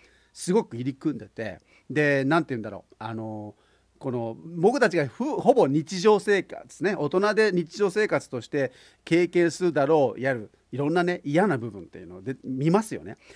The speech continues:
で、そういうのがその番組の中に散りばめられてて、かなり生活感があるし、「わかるわ」っていうのもあるんですよ。でもね、同時に子供の視点、視点で大事な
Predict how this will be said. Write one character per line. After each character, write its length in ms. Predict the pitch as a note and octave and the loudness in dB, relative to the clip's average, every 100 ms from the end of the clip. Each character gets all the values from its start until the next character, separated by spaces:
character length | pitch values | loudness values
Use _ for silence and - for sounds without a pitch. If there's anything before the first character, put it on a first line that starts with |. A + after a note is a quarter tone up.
| - | -6
で、 80 | A3 | -4
そ 240 | - D#4+ | 2 4
う 20 | E4+ | 4
い 40 | |
う 60 | F4+ | 4
の 100 | C#4 | 2
が 100 | F3 | 2
そ 80 | |
の 80 | E3 | 2
番 240 | C#3+ E3+ E3+ | 2 2 2
組 180 | F3+ | 0
の 60 | F3+ | 0
中 160 | F3 D3 | 0 -2
に 80 | |
散 120 | B2 D3 | -2 -2
り 60 | |
ば 120 | D#3 | 0
め 100 | D3+ | 0
ら 80 | D3 | -2
れ 140 | C#3+ C#3+ | -4 -4
て 120 | D3+ | -6
て、 100 | C#3 | -6
か 200 | - G#3 | -4 0
な 100 | F3 | 0
り 160 | C3 - _ _ | 0 -10 _ _
生 240 | E3+ F3 | -2 2
活 200 | E3 - | 0 0
感 200 | C#3 B2+ | -2 -2
が 120 | A#2+ | -2
あ 60 | C3 | -2
る 100 | B2 | -4
し、 460 | - G#3 G#3 E3 - _ _ - | -8 -6 -2 -4 -6 _ _ -2
「わ 160 | F3 | -2
か 140 | G3 G3 | -2 -2
る 80 | |
わ」 160 | G3+ F#3+ | 2 2
っ 40 | F3 | 2
て 100 | G#3 | 0
い 40 | |
う 20 | G#3 | 2
の 80 | |
も 140 | F#3+ D#3 | 2 0
あ 140 | F#3 | 0
る 80 | E3 | 0
ん 40 | A2 | -2
で 60 | |
す 100 | G2+ | -10
よ。 140 | G2+ - _ - | -12 -14 _ -4
で 100 | C4 | 4
も 100 | C4+ | 6
ね、 240 | D3 A#2+ F3 _ _ _ - | 4 0 -6 _ _ _ -2
同 300 | G3+ D4 C#4+ | 2 2 2
時 120 | C4+ | 2
に 300 | B3+ G3 G#2+ _ _ _ _ _ - | 2 0 -2 _ _ _ _ _ 2
子 120 | A3 | 4
供 220 | C#4+ D#4 | 6 6
の 120 | D4+ | 4
視 120 | - | 2
点、 320 | - B3 A#3 G3+ | -4 -4 -6 -8
視 160 | - | -4
点 240 | B3+ B3+ A#3 | -2 -2 2
で 280 | B3+ E3 | 4 4
大 280 | B2 F3 A#3 | 2 2 2
事 100 | A#3 | 0
な 180 | A#3+ A#3+ | -2 -2